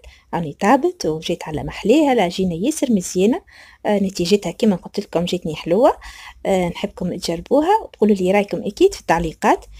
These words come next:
باش نخليكم، آه، هذا هو آخر حاجة في الفيديو. آه، إن شاء الله نتقابلوا ديما في وصفات جديدة. بالطبيعة باش نقص لكم عاد برايج ونوريكم، آه، كيفاش جاتني هكا من الداخل، بات حلوة ومزيانة.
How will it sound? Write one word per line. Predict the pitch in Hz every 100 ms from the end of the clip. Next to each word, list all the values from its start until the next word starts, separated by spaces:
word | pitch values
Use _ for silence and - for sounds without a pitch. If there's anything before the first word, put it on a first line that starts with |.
| - - -
باش | 214 403
نخليكم، | - 262 214 220 - - - -
آه، | 233 233 240 233
هذا | 254 240
هو | 226 214
آخر | - - 190
حاجة | 214 208
في | -
الفيديو. | 190 196 208 311 403 - - - -
آه، | 226
إن |
شاء | 226
الله | 349 403
نتقابلوا | - 339 294
ديما | 277 403
في | -
وصفات | 208 190 196 190
جديدة. | 160 190 294 339
بالطبيعة | - 214 202
باش | 196 220
نقص | 220 -
لكم | 226 - 175
عاد | 180
برايج | 190 214 294 277
ونوريكم، | 277 285 285 285 233 220
آه، | 220 226 - - - -
كيفاش | 214 196
جاتني | 208 208 185
هكا | 190 175
من | 160
الداخل، | 165 240 262 254 - -
بات | 196 196
حلوة | - 185 208 247 254
ومزيانة. | 262 190 175